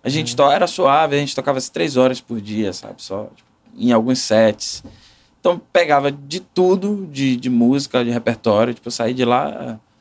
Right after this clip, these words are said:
Speaker 1: com um repertório imenso, assim, de,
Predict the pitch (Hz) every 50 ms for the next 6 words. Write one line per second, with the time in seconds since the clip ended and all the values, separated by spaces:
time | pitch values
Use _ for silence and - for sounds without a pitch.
0 | _ _ _ _ _ _ _ _ _ - 120 120 123 123 123 123 120 113 - 110
1 | 117 143 160 160 131 123 123 123 123 - - 110 - - 117 110 113 107 107 107
2 | 107 104